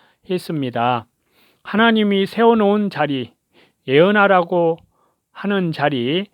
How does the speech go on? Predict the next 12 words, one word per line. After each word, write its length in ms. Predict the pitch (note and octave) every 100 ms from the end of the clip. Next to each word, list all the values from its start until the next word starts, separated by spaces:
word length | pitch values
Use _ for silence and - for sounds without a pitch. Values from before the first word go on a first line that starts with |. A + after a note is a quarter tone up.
| _
신앙을 600 | - B3 A#3+ G#3+ G3 E3+
지키라고 560 | F3+ E3 G3 F#3+ F3 E3+
하는 340 | F3 F3 D#3+
자리, 600 | - C#3 B2+ C3 G#3 A#3+ _ _ _
말씀을 640 | C#3+ D#3+ G3+ A3 G#3 G3
전하라고 580 | F3+ F#3 G#3 G#3 F#3 F3
하는 300 | D#3 F#3 F3
자리를 600 | D3 C3 C#3 B2+ C3+ F#3 - _ _
떠나면 640 | G3 G#3+ A3 D#3 F#3+ F3 - _
안 200 | C3 C3+
됩니다. 760 | D#3+ F3 D#3+ B2+ A#2 B2 A#2+ - _ _ _ - _ _
거기에서 680 | D#3 F3+ G3+ F#3+ F#3+ F3